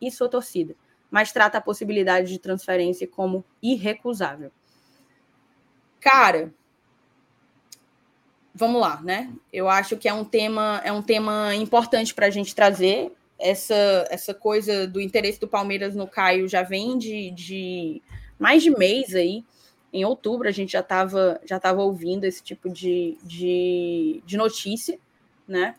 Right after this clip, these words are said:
E vou dar a minha opinião a partir do que eu li nessa matéria, tá? Assumindo que a matéria tá cem por cento,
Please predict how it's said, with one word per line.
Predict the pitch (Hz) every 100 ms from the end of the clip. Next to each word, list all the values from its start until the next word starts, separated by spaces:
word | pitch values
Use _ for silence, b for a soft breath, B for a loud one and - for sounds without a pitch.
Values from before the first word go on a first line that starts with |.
| B B B B _
E | 196 208 214 220 220 220 220 220 214 214 202 196
vou | 196 254
dar | 285 294
a | 330
minha | 339
opinião | 320 320 285 262
a |
partir | 262 269 269
do | 269
que | -
eu | 269
li | 247 262
nessa | 254 262
matéria, | 254 254 175 156
tá? | 180 190 -
Assumindo | - 220 277 262 285 392 339
que | 320
a |
matéria | 233 214 202 196
tá | 190
cem | 180 233
por | 254
cento, | - 226 220 214 180